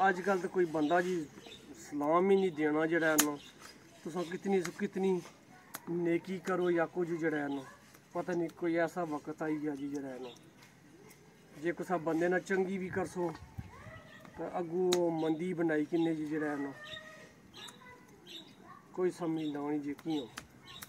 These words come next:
ਤੇ ਚਲੋ ਜੀ ਆਪਣਾ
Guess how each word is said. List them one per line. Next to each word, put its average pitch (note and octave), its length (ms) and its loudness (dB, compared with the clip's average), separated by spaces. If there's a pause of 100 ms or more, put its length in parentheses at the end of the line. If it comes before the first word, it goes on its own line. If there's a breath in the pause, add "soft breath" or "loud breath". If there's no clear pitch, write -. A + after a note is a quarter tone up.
(1700)
ਤੇ - 160 -14
ਚਲੋ A3+ 240 8
ਜੀ G#3 180 0 (2000)
ਆਪਣਾ F#3+ 320 2